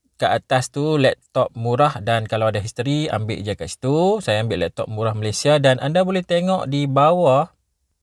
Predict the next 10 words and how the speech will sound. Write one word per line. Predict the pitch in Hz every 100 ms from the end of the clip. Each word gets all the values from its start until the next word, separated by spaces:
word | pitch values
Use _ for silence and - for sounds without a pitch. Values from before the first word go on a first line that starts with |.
| _
hasil | - 139 - 160
carian | 143 147 156 147
ni, | 170
anda | 180 151
boleh | 147
nampak | 139 139 151 151 156
ada | 123 123
produk | 123 127 120 120
yang | 120 120 117
tengah, | 117 113 113 110 -